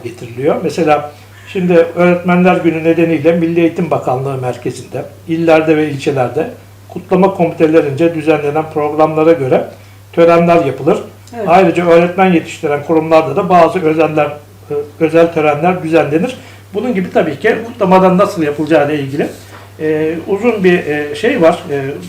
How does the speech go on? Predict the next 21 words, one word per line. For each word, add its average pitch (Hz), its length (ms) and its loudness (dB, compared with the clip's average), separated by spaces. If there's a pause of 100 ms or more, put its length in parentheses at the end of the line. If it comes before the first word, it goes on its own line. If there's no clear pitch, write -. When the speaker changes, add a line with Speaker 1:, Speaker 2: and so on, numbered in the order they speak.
(100)
Speaker 1:
uzun 175 220 -2
bir 160 160 2
anlatım 170 400 0
var. 170 220 0 (380)
E, 165 180 0
ama 226 200 6
ana 214 180 6
fikri 254 340 -4
bu. 165 140 2 (140)
Dolayısıyla 196 360 0
sen 202 220 4
de 185 120 0
bu 180 100 -8
törenlere 165 420 0
katılmışsındır 175 640 -4
aslında. 220 400 2
Speaker 2:
E, 214 160 -2
tabii - 200 2
Speaker 1:
Yani. - 160 0
Speaker 2:
ki. 226 80 -2
E, 202 420 0